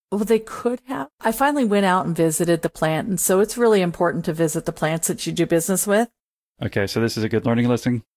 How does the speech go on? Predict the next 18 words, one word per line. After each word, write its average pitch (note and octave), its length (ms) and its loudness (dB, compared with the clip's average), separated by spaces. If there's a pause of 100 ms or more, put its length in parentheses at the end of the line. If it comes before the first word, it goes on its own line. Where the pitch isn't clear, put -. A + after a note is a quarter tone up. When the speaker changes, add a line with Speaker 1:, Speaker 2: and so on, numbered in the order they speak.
(320)
Speaker 1:
Yes, F#3 360 0
it's - 120 -6
another F3+ 340 0
really F#3 240 2
good E3+ 240 -2
learning E3 380 -2
lesson, D#3+ 460 0
and E3+ 360 0
I'm F#3 180 2
a F3+ 60 2
little F#3 240 2
bit F3+ 160 2
embarrassed E3+ 520 0
to F3 60 -4
tell E3 220 0
this E3+ 160 0
story E3 340 2
because E3 640 0